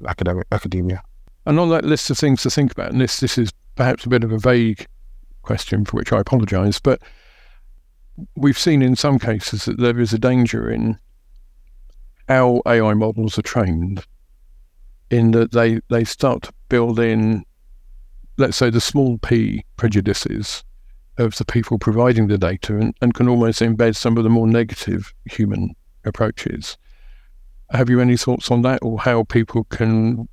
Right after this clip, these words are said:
Speaker 2: more routinely strive to stop that happening?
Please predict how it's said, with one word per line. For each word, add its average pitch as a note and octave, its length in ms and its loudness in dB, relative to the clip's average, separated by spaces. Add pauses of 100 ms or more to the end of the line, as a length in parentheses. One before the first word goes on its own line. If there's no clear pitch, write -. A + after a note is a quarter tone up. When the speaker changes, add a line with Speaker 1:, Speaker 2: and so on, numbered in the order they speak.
(160)
Speaker 2:
more A#2+ 260 2
routinely A2+ 1000 2 (320)
strive A#2 580 0
to - 80 -2
stop - 280 -2
that B2 140 -2
happening? C3 380 -2